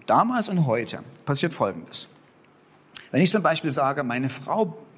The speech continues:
backt eine ganz besondere Art von fantastischen Waffeln. In den Waffeln sind Schokoladenstückchen drinne und Macadamianüsse. Und dann erzähle ich davon ein bisschen und dann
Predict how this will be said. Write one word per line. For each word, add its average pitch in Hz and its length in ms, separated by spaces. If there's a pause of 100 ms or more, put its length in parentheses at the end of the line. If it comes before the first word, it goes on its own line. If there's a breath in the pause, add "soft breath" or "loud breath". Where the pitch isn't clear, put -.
(200)
backt 208 400
eine 127 180
ganz 165 380
besondere 165 540
Art 135 260
von 135 160
fantastischen 143 640
Waffeln. 113 300 (880 loud breath)
In 160 100
den 147 200
Waffeln 165 360
sind 147 160
Schokoladenstückchen 156 960
drinne 165 280
und 156 200
Macadamianüsse. 127 920 (1000 loud breath)
Und 117 100
dann 113 100
erzähle 175 320
ich 170 80
davon 156 240
ein 143 100
bisschen 165 240
und 139 80
dann 127 220